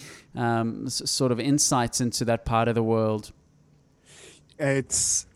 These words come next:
Speaker 2: it's not Tokyo. Um, I, I, how I got here was I did something called Semester at Sea, uh, my last, uh, in my last year at Penn State, um, and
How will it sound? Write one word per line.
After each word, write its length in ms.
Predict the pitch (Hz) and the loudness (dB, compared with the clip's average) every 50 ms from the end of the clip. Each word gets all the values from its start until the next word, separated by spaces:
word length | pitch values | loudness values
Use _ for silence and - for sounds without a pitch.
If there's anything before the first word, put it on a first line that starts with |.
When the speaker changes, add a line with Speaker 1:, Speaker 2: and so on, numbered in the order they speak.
| _ _ _ _ _ - - | _ _ _ _ _ -4 0
Speaker 2:
it's 300 | 127 131 127 - - - | 0 2 2 0 -2 -2
not 260 | 143 127 135 139 - | 0 0 0 -2 -2
Tokyo. 580 | - 135 110 95 - - 85 71 55 55 - - _ _ _ _ _ _ _ - | 0 2 2 0 0 -4 -10 -10 -10 -10 -16 -20 _ _ _ _ _ _ _ -6
Um, 720 | 90 85 87 85 87 87 87 87 85 85 80 82 82 87 - - | -2 0 0 2 2 2 0 0 -2 -4 -6 -6 -8 -10 -8 -4
I, 280 | 95 90 90 90 90 87 - | -2 0 0 0 -2 -4 -4
I, 140 | 110 95 92 | -4 -4 -4
how 340 | 80 85 78 78 87 90 87 | -4 -4 -6 -4 -2 0 0
I 100 | 87 82 | 0 0
got 260 | - 90 95 95 92 | 0 0 -2 -2 -2
here 260 | - 104 98 95 92 | -2 -2 0 0 0
was 260 | 87 85 82 80 76 | -2 -2 -4 -4 -4
I 60 | 80 | -8
did 220 | 73 - 85 78 - | -8 -8 -10 -10 -10
something 540 | - 87 82 78 - - 78 78 78 78 73 | -8 -6 -6 -8 -8 -10 -10 -10 -10 -10 -10
called 300 | - - 78 78 73 - | -8 -8 -8 -6 -6 -8
Semester 480 | - - 87 82 80 82 - - 80 | -6 -4 -4 -4 -4 -6 -6 -6 -8
at 120 | 73 69 - | -6 -4 -4
Sea, 460 | - - 82 78 78 80 82 85 87 _ _ _ _ - _ _ - - | -4 -2 -2 -2 -2 -4 -4 -6 -10 _ _ _ _ -20 _ _ -10 -8
uh, 140 | 73 73 | -8 -8
my 160 | 73 76 78 78 | -8 -8 -8 -6
last, 580 | 78 78 78 76 76 80 - - - - - | -4 -4 -4 -4 -4 -4 -4 -6 -6 -8 -10
uh, 360 | - 60 57 - - - - - 57 - - _ _ - | -10 -10 -10 -10 -12 -12 -12 -14 -14 -18 -20 _ _ -6
in 100 | 82 80 | -4 -2
my 80 | 80 78 | -2 0
last 420 | 78 78 76 76 78 - - - | 0 0 0 0 -2 -4 -4 -4
year 420 | 85 80 78 78 76 73 73 78 - _ _ - _ _ _ _ _ - | -2 0 0 0 0 0 -2 -6 -8 _ _ -20 _ _ _ _ _ -6
at 220 | - 87 82 78 - | -4 -4 -4 -4 -4
Penn 280 | - 85 80 80 80 | -2 0 0 0 0
State, 520 | 78 - - - 80 73 71 71 76 - - _ - - - - - _ - - | 0 -2 -2 -2 -2 0 0 -2 -2 -4 -6 _ -16 -16 -16 -16 -16 _ -12 -10
um, 560 | 82 76 69 69 69 69 69 69 69 69 73 - _ _ _ _ _ _ _ _ _ - - - - _ _ - - | -8 -8 -6 -6 -8 -8 -8 -8 -10 -12 -14 -16 _ _ _ _ _ _ _ _ _ -14 -14 -14 -14 _ _ -6 -2
and 760 | 85 80 78 76 76 76 76 76 76 76 76 76 71 - | 0 2 2 2 2 2 2 2 0 0 0 -2 -4 -6